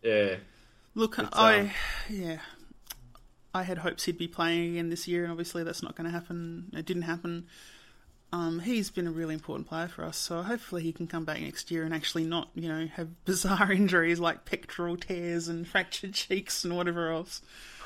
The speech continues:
Speaker 2: Well, look, he's another player that you've gotta probably say, well, did we go a bit too early in giving him another contract?
Speaker 1: Did we give him another contract?
Speaker 2: Yeah.
Speaker 1: I thought he was still in that original free agent one.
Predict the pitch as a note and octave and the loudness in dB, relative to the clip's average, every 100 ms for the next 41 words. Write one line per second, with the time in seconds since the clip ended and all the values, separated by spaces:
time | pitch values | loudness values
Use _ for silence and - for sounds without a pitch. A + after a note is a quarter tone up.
0 | - - F3+ F3 F3 E3 F3+ D3+ D3 C#3 | -4 12 12 12 12 12 12 12 10 10
1 | D3+ D3 A#2 G#2+ G2 G#2+ A#2 G#2 - A2+ | 12 12 12 12 4 4 6 6 4 2
2 | G#2 G2+ G2+ A2+ G#2+ G2+ G#2 G#2 G2+ - | 4 2 6 10 10 10 10 10 8 -2
3 | - - - - - - - _ - - | -20 -20 -20 -20 -20 -20 -20 _ -20 0
4 | B2+ G#2 G2 F2 - - A#2 G2 A#2+ - | 2 4 2 0 0 12 12 12 8 8
5 | A2+ A#2 A#2 G#2 G2+ G2 - A2 G2 A2+ | 12 12 12 8 4 -2 0 0 2 2
6 | C3+ A2 F#2 G2 F2 F2 - - - - | 4 4 4 -2 -2 -4 -6 -20 -20 -20
7 | _ _ - - - - - - - - | _ _ -20 -20 -20 -20 -20 -20 -20 -20
8 | - _ - G#3 G3+ G3+ B3+ C4 F3+ E3 | -20 _ -8 -4 -2 0 2 2 0 -2
9 | E3 E3+ - C4+ - - - - - - | -4 -4 -6 -8 -10 -20 -20 -20 -20 -20
10 | - - - A2+ C#3 - - - A3 B3+ | -20 -18 -2 2 2 0 -10 -10 -4 0
11 | A3 F#3+ - F3+ E3+ E3 E3 - E3 - | 2 0 0 -2 -2 -2 -2 -2 -4 -4
12 | D#3+ F#3 G#3+ G3 D#3 | -2 -2 -4 -6 -8